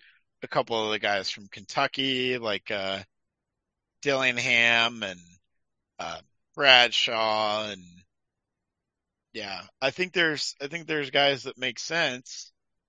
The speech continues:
out there. I think Dalton Knecht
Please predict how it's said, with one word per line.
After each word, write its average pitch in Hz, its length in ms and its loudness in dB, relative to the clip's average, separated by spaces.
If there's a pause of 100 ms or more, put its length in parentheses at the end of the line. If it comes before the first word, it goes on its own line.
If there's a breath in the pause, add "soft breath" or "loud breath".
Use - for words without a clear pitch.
(460)
out 127 260 2
there. 131 240 2
I 143 80 2
think 110 300 -8
Dalton 113 480 -4
Knecht 113 480 -2